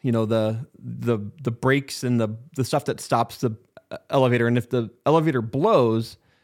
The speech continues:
if the people get out of the elevator, uh, Dennis Hopper, the, the bad guy in this movie, is going to blow up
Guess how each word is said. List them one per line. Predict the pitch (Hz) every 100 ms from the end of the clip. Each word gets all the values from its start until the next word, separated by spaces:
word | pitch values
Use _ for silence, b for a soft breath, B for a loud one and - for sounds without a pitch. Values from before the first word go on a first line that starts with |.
| _
if | - 131
the | 135
people | - 180 175
get | 147 -
out | 131 147
of | 156
the | 143 120
elevator, | 139 143 123 113 110 104 b b b
uh, | - 120 107 101 123
Dennis | 156 160 -
Hopper, | 185 202 220 113 104 131 -
the, | - 131 123
the | -
bad | 113 139 156 143
guy | 131
in | 120 113
this | 110
movie, | 120 117 117 110 b
is | 135 117
going | 127 127
to | 123 131
blow | 107 117 117 113
up | 107 107